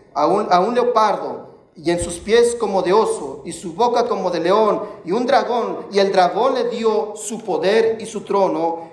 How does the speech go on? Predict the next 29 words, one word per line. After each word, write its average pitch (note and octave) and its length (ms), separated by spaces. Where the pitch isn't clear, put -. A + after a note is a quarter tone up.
y E3+ 140
gran F3+ 560
autoridad. F3+ 880
Y D#3+ 100
vi G#3 160
una D4+ 220
de C#4+ 80
sus - 220
cabezas G3 600
como E3 260
herida E3+ 360
de D#3 100
muerte, D#3 560
pero D#3 180
su D#3+ 140
herida F#3 240
mortal F#3+ 560
fue G3+ 120
sanada, D#3+ 600
y F3+ 60
se F3+ 180
maravilló D#3 560
toda C#4+ 400
tierra F#3 760
en D3 280
pos G#3 460
de F#3 100
la F3+ 120
bestia, C#3+ 600